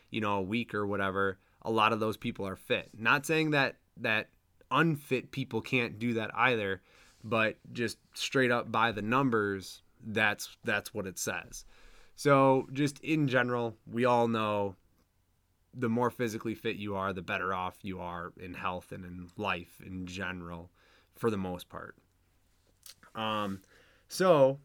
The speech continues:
that's what I've been up to. And another thing that I've,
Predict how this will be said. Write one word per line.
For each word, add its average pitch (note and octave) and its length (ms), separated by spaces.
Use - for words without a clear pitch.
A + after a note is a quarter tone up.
that's C#3+ 380
what C#3+ 100
I've C#3 180
been B2+ 120
up A#2 160
to. C3+ 260
And D3 440
another D#3+ 400
thing B2 360
that A#2 120
I've, A2+ 440